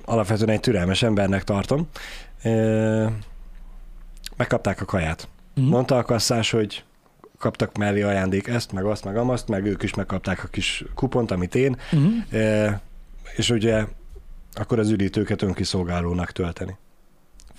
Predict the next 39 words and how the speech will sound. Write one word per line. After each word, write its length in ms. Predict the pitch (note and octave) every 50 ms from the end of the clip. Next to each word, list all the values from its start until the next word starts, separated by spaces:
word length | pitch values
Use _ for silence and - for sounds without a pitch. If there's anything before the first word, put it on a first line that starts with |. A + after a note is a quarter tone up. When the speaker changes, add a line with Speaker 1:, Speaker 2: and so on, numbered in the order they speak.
| -
Speaker 1:
Kedves 280 | - - G2+ F#2 F2+ -
feleség 520 | - - F#2+ F#2+ G2 - - G2 F#2+ G2 - - - - - - - - - - - - -
töltötte, 540 | - C3+ C3 A#2+ - A#2+ A2+ - - G2 G2+ -
belenyalt, 540 | A#2 A2 A2 A2 A2 A2 A2 G#2 G#2 - -
és 120 | - G#2 -
ment 180 | - E2+ E2+
vissza 240 | - - - - - F#2
a 40 |
kasszához, 520 | - - - - - - - F2+ F#2+ F#2 -
hogy 160 | - - - - - - - - - - - - - - - - - - - - - - - - -
Speaker 2:
Nem 160 | B2 A#2+ B2
finom. 240 | A#2 B2+ B2+ G#2+ G2
Speaker 1:
az 100 | G2 F#2+
az 140 | G2 F#2 F#2
italautomata 720 | F#2+ F2 - - - E3 E2+ E2 - - F2+ F2+ F2 - F#2
amúgy 220 | F2 E2+ F2 F2
ki 120 | - - F#2+ -
van 120 | E2+ D#2+
fagy-, 260 | - - F2+ F2 E2+ -
fogyva, 380 | - - A#2 G#2 F2 E2 E2+ E2+
és 100 | E2+ -
csak 180 | - G2+ -
szódát 420 | - - F#2 F#2 F2+ F2+ F2+ F#2 -
ad, 140 | G2 F#2
hogy 160 | - - - -
Speaker 2:
Ah. 920 | - - - - - B2+ B2+ G#2 D#2+ D#2 D#2 D2+ D2 C#2 C2+ C2+ C2 B1+ -
Speaker 1:
esetleg 360 | G#2+ - - G#2 G2+ G#2 G2
kiborítják 640 | - - G#2+ F#2+ G#2 G#2 G#2+ G#2 - - A2 - -
az 100 | G#2+ G2+
üdítőt, 420 | G#2+ G#2+ G#2 - - G2+ F#2+ -
és 60 | - -
Speaker 2:
Cső- 140 | C4 - G2+
Speaker 1:
akkor 140 | G2+ A2
vinne 220 | G#2+ A2 G2+ G2 F#2
másikat. 600 | F#2 F2+ F2 F2 - - G2 - G2 G2 - - -
Speaker 2:
Csőstől 600 | - B3 A#3+ A3+ G#3 D#3 - - - F3+ D3+ C#3+
jön 140 | C#3+ C#3+ C#3+
a 60 | C#3
baj. 340 | C#3 C#3+ C#3 C#3 C#3 C#3